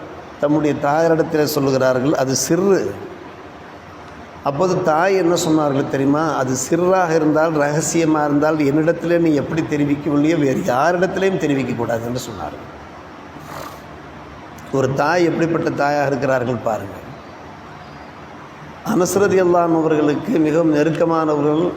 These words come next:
சாபித் ரலியல்லாஹு அன்ஹு அவர்கள், டியர் ஃப்ரெண்டு. சாபித்தை பார்த்து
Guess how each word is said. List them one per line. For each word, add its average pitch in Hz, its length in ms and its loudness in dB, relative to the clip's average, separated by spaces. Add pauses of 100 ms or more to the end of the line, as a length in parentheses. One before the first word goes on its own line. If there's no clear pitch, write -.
(420)
சாபித் 170 420 2
ரலியல்லாஹு 147 520 2
அன்ஹு 127 100 0
அவர்கள், 113 340 -2 (240)
டியர் 147 240 2
ஃப்ரெண்டு. 123 480 0 (1800)
சாபித்தை 175 580 0
பார்த்து 170 540 2